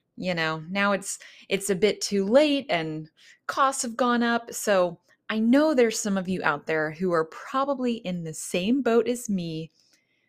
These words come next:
where we don't have a trip planned, but we do want to do something special for ourselves and take some time,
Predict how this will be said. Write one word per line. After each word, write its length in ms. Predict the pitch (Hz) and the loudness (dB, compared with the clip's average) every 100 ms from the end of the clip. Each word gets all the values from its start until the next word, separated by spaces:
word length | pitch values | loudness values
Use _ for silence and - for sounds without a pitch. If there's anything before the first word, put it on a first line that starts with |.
| _ | _
where 100 | 185 | -4
we 240 | 180 185 170 | -2 -2 0
don't 280 | 254 311 381 | 4 4 2
have 520 | - 247 226 220 220 - | -4 0 0 0 -4 -10
a 80 | |
trip 320 | 202 - 185 - | -8 -4 -4 -4
planned, 540 | 165 156 147 147 147 _ | -8 -6 -6 -8 -12 _
but 180 | 185 - | -6 -4
we 260 | 180 160 - | -6 -8 -10
do 560 | - 302 233 175 165 165 - - _ | 0 2 2 0 -4 -8 -16 -20 _
want 320 | 170 185 196 - | -6 -2 -2 -4
to 80 | |
do 160 | 208 208 | -8 -8
something 500 | 202 190 180 175 170 | -6 -6 -6 -8 -8
special 640 | - - - 165 - 196 | -10 -10 -4 -4 -4 -8
for 220 | 202 247 262 | -6 -6 -4
ourselves 840 | 277 - 196 185 175 180 185 - - - - - | -4 -4 -4 -2 -4 -8 -14 -16 -20 -20 -18 -10
and 180 | 165 | -8
take 280 | 156 170 160 | -8 -10 -10
some 240 | - 247 269 | -2 0 -2
time, 800 | - 226 214 208 202 202 196 | -4 -8 -6 -4 -4 -4 -4